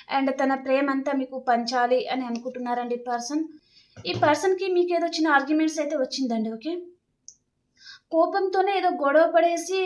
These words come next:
దూరమైనట్టుగా చూపిస్తుందన్నమాట. ఓకే, and Two of Wands-కి క్లారిఫికేషన్, హెర్మిట్. మీరు ఈ రిలేషన్ గురించి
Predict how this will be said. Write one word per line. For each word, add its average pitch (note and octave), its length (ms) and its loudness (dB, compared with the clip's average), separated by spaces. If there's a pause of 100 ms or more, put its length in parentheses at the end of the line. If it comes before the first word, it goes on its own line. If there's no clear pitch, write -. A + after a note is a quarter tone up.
(160)
దూరమైనట్టుగా D#4 640 2
చూపిస్తుందన్నమాట. B3 840 -4 (100)
ఓకే, D#4+ 160 -6 (840)
and B3+ 120 -4 (140)
Two D4 160 -2
of C#4 180 -4
Wands-కి C4 360 -6
క్లారిఫికేషన్, B3+ 680 -2
హెర్మిట్. B3 360 -6 (960)
మీరు F#4 200 -2 (320)
ఈ - 20 -2 (160)
రిలేషన్ E4+ 420 2
గురించి D#4+ 280 0